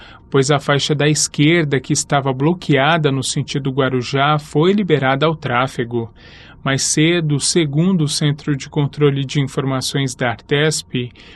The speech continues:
uma carreta que transportava produtos alimentícios tombou no quilômetro dois cinco quatro. Uma pessoa ficou presa nas ferragens e teve que ser levada para o hospital.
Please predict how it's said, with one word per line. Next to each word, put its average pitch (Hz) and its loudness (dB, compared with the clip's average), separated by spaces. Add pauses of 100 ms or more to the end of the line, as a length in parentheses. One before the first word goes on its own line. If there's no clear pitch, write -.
(220)
uma 139 2
carreta 151 2
que 151 -2
transportava 147 -2
produtos 147 -2
alimentícios 139 0
tombou 165 4
no 135 2
quilômetro 139 -2
dois 139 2
cinco 151 0
quatro. 123 -2 (500)
Uma 156 6
pessoa 156 2
ficou 160 0
presa 151 2
nas 131 -2
ferragens 151 0
e 180 2
teve 175 2
que 165 -4
ser 147 -2
levada 135 0
para 131 0
o 131 -2
hospital. 117 -2